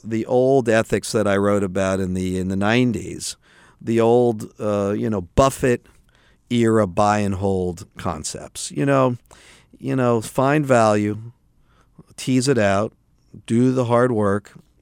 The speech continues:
You know, you don't have to do Graham and Dodd and read all nine hundred pages, but, you know,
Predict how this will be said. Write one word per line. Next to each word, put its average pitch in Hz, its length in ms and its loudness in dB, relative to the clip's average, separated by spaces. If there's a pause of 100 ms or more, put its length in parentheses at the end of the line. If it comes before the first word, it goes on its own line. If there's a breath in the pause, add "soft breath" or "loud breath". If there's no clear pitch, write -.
You 107 120 -2
know, 104 160 0
you 110 100 -2
don't 113 120 -2
have 113 100 -8
to - 100 -6
do 117 400 -6
Graham 107 340 0
and 104 140 0
Dodd 104 320 2
and 95 300 -4
read 104 360 -4
all 98 280 -4
nine 95 260 -4
hundred 92 260 -6
pages, 92 380 -8
but, - 220 -10
you 151 80 -4
know, 123 260 -4